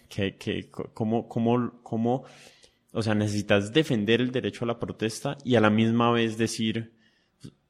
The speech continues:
"Esto tiene, es-, e-, este derecho debe existir, pero yo no estoy de acuerdo con esta protesta, que creo que esto no va a funcionar, no va a servir,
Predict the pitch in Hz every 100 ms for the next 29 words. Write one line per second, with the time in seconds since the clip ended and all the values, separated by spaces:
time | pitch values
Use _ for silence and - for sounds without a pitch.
0 | _ _ _ _ _ 117 - 120 123 120
1 | 123 120 - - - 104 - _ - 110
2 | 110 127 117 98 - 113 107 113 113 101
3 | - 117 123 139 123 98 90 90 95 98
4 | - 101 101 - 98 98 101 85 - 95
5 | 107 - 82 - 92 - - 110 - 110
6 | 113 110 92 - 101 101 101 - 110 -
7 | 87 90 98 95 95 - 95 87 95 107